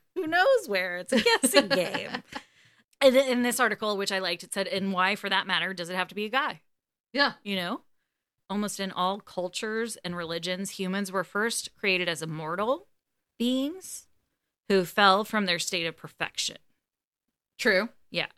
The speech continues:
Speaker 1: For example, there was the fall of Adam and Eve, the classic example, um, which I, it was in the book of Genesis, which, hey, I did not know.
Speaker 2: I
Speaker 1: 'cause
Speaker 2: didn't.
Speaker 1: I don't read the Bible. I'm a terrible person.
Speaker 2: <laughs>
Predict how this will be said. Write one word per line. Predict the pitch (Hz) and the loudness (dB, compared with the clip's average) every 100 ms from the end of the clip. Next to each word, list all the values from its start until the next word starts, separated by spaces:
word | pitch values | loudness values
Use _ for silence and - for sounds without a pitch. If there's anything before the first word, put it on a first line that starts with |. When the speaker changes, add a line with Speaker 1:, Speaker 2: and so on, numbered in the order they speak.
| _ _ _ | _ _ _
Speaker 1:
For | - | -4
example, | 175 160 165 165 165 165 123 | -4 -2 -4 -2 -2 -2 -4
there | 165 | -6
was | 151 | -6
the | 156 | -10
fall | 156 156 160 | -8 -6 -4
of | |
Adam | 170 170 214 | -4 -4 -4
and | 214 | -6
Eve, | 208 190 190 185 185 175 | -6 -6 -4 -4 -6 -6
the | 160 | -10
classic | - 143 - 185 - | -6 -6 -6 -16 -18
example, | 202 196 175 165 185 175 175 170 _ _ _ _ _ _ _ - | -10 -6 -6 -4 -2 -2 -4 -8 _ _ _ _ _ _ _ -8
um, | 170 160 147 107 - - | -6 -6 -8 -16 -14 -2
which | 220 | 4
I, | 285 262 | 4 6
it | 233 | 4
was | 208 202 | 4 0
in | |
the | 208 | -2
book | 226 240 | -2 -4
of | 247 | 0
Genesis, | 196 165 160 165 170 - | 0 0 -4 -8 -8 -10
which, | 165 - - _ _ - | -10 -10 -12 _ _ -12
hey, | 220 196 | -10 -8
I | |
did | 190 190 | -8 -8
not | 190 190 | -8 -8
know. | 190 175 170 _ _ _ - | -12 -12 -14 _ _ _ 2
Speaker 2:
I | 226 | 4
Speaker 1:
'cause | 214 | 4
Speaker 2:
didn't. | 156 156 | 0 -6
Speaker 1:
I | |
don't | 160 | -8
read | 170 175 | -10 -10
the | |
Bible. | 180 170 165 165 | -12 -14 -12 -6
I'm | 240 | -6
a | |
terrible | 185 160 170 | -6 -8 -12
person. | 175 160 - | -14 -16 -16
Speaker 2:
<laughs> | 226 | -20